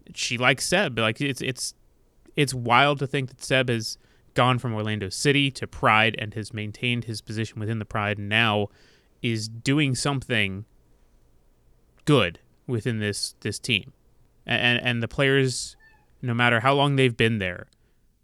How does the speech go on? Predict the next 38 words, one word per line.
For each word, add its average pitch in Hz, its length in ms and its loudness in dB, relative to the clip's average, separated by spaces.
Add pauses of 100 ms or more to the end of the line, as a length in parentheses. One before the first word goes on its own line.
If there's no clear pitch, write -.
(320)
they 127 140 0
all 127 160 4
seem 127 300 0
to, 113 320 -4
to - 160 -2 (180)
respect - 540 -2
him - 260 -8 (540)
because 123 400 -2
he's 120 180 -2
been 117 180 -2
there 107 140 -2
so 110 220 -4
long. 104 320 -6
He 107 240 -8
is, 104 160 -8
he 117 100 -10
has 104 220 -8
earned 113 400 -4
that 101 300 4 (340)
respect 110 460 0
from 107 200 -12
the 98 80 -10
players. 95 540 -10
He 113 140 -8
has 98 100 -8
put 131 200 -4
in 117 100 -2
the 107 80 -4
time 110 340 -2
and 101 80 -8
the 104 80 -2
effort 107 300 -2
and 110 100 -12
the 98 60 -10
work 98 380 -10 (720)
to - 180 -8
earn 123 200 0
that, 95 260 -2